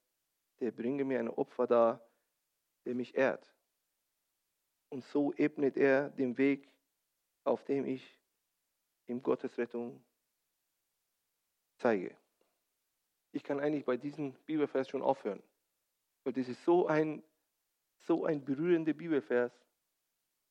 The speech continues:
dass Gott zu seinem Volk durch Asaf sagt,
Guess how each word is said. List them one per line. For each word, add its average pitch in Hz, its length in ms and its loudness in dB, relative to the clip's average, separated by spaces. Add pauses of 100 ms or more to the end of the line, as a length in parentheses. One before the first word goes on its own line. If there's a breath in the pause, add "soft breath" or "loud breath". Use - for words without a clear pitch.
dass - 280 -6
Gott 160 320 2
zu - 120 -14
seinem 127 180 -2
Volk 160 420 4 (480)
durch 139 200 -6
Asaf 143 380 6
sagt, 135 500 4